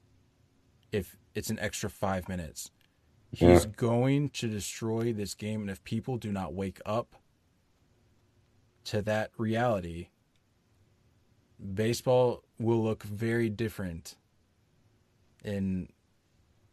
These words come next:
Speaker 1: I don't know, a very short amount of time.
Speaker 2: Yeah, I'd say less than ten years.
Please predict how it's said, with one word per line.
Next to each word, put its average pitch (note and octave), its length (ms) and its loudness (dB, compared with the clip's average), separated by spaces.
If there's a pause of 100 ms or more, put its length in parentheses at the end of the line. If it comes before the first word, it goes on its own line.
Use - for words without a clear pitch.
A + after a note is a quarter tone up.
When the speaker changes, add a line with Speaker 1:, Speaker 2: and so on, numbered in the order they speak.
(1200)
Speaker 1:
I G#2 140 -4
don't A#2 180 2
know, A#2 400 2
a A#2+ 140 0
very A#2+ 560 4 (140)
short B2+ 300 -2
amount A2+ 200 2
of G2+ 80 -2
time. F#2 380 -2 (380)
Speaker 2:
Yeah, E2 280 12 (200)
I'd G#2 80 2
say F2+ 120 10
less F2 240 10
than D#2+ 80 0
ten F2 220 6
years. F2+ 420 6